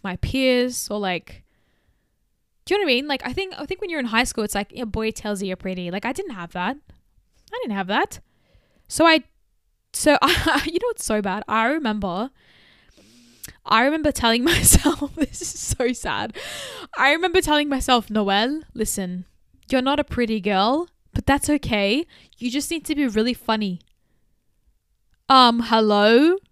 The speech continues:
Put her in therapy. I literally remember telling myself that, which is actually such a good thing because now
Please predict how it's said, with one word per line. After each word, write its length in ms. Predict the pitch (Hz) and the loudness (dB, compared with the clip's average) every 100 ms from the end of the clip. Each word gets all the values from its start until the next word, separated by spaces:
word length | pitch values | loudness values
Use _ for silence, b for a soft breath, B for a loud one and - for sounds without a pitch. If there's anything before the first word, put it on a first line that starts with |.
| _ | _
Put 180 | - 311 | 0 4
her 180 | 370 403 | 6 6
in 160 | 302 277 | 4 0
therapy. 800 | - 247 302 311 262 233 220 226 | 6 6 6 2 0 -2 -2 -2
I 180 | - 330 | 2 4
literally 420 | 370 466 480 453 | 6 6 8 6
remember 280 | 403 359 359 | 4 0 -2
telling 260 | - 269 277 | -2 -2 -2
myself 360 | 233 214 185 | -4 -4 -6
that, 320 | 180 180 - b b b b b - | -6 -8 -10 b b b b b 4
which 140 | 370 | 6
is 140 | 494 - | 6 2
actually 300 | 330 - 480 | -2 2 0
such 240 | 440 233 254 | 2 0 0
a 40 | |
good 180 | 214 202 | -4 -4
thing 200 | 240 294 | -6 -6
because 260 | 294 269 | -8 -6
now 540 | 233 269 359 381 349 | -4 -2 2 4 2